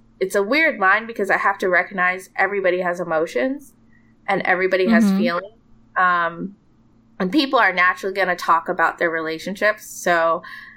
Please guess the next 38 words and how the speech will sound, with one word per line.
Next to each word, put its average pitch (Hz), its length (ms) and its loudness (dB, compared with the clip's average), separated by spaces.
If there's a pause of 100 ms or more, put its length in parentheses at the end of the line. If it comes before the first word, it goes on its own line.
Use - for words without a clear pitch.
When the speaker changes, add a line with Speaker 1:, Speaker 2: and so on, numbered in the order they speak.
Speaker 1:
I 185 140 0
feel 240 340 2
we're 233 120 2
in 208 160 2
a 196 120 2
weird, 226 680 0 (400)
<laughs> - 800 -2
we're 262 160 6
in 254 60 2
a 220 120 -2
weird 269 440 0
kind 233 200 0
of 202 220 -4
business 254 420 0
space 269 420 0
because 202 520 -2
we 214 240 -2
all 190 260 4
talk 220 280 -2
about 220 280 0
our 226 120 2
relationships 247 840 -4
or 190 120 2
just 180 300 -4
our 175 120 2
feelings 175 680 -6
on 165 160 0
relationships. 226 960 -4 (480)
Um, 175 580 2
and 202 140 2
it 202 160 2
actually 220 540 -2
helps 196 500 0
us 180 240 0
kind 175 260 -2
of 170 140 -2
shape - 600 -8 (240)
products, 240 720 0